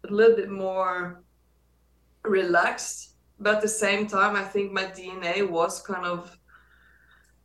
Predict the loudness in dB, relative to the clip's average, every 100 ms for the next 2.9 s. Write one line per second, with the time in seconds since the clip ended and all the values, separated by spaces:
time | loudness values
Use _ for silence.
0 | _ _ _ -8 2 4 4 2 0 2
1 | 4 2 0 -6 -6 -2 -2 -2 -4 -2
2 | -2 -4 -8 -10 -8 -6 -4 -4